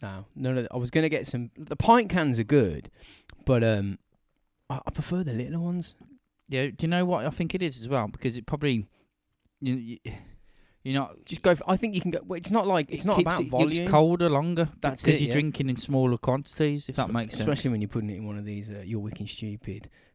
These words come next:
Speaker 1: koozies.
Speaker 2: Yeah,
Speaker 1: They
Speaker 2: yeah.
Speaker 1: keep it even cooler
Speaker 2: Yeah,
Speaker 1: for
Speaker 2: it does
Speaker 1: longer.
Speaker 2: actually, doesn't it? Yeah.
Speaker 1: Insulation, get it in there.
Speaker 2: Yeah, man. So what's it about?
Speaker 1: <laughs>
Speaker 2: How are you doing?
Speaker 1: I'm all right. I've had a hectic day of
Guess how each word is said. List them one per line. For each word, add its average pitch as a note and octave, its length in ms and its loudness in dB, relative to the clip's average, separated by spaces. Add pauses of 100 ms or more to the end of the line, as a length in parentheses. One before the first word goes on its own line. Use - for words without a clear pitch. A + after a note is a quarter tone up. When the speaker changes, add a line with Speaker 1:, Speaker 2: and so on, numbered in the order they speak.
Speaker 1:
koozies. A2 640 -6
Speaker 2:
Yeah, A#2+ 260 -8
Speaker 1:
They A2 80 -4
Speaker 2:
yeah. C3+ 60 -4
Speaker 1:
keep A#2+ 260 -8
it F#2+ 220 -10
even A2 800 -6
cooler B2 520 -2
Speaker 2:
Yeah, A#2 120 -2
Speaker 1:
for A#2 60 0
Speaker 2:
it A2 100 -4
does C3+ 180 2
Speaker 1:
longer. C#3 140 -2
Speaker 2:
actually, G2+ 220 -6
doesn't A#2+ 240 -6
it? C3+ 120 -6
Yeah. A2 140 -2
Speaker 1:
Insulation, C3 560 -8
get D#3 160 -8
it A2 80 -10
in C#3 120 -8
there. F3+ 300 -6
Speaker 2:
Yeah, A2+ 140 -2
man. A2 320 -6 (340)
So - 60 -2
what's - 120 -2
it D3+ 100 0
about? C3+ 340 0 (240)
Speaker 1:
<laughs> - 240 -18
Speaker 2:
How F3 160 2
are D3+ 60 4
you B2 140 0
doing? D3 360 0 (300)
Speaker 1:
I'm G#3 100 4
all G#2+ 120 0
right. A3 240 2 (220)
I've B2 140 -2
had A2+ 140 0
a G#2 160 -2
hectic - 500 -8
day G#2+ 240 -4
of A2+ 120 -6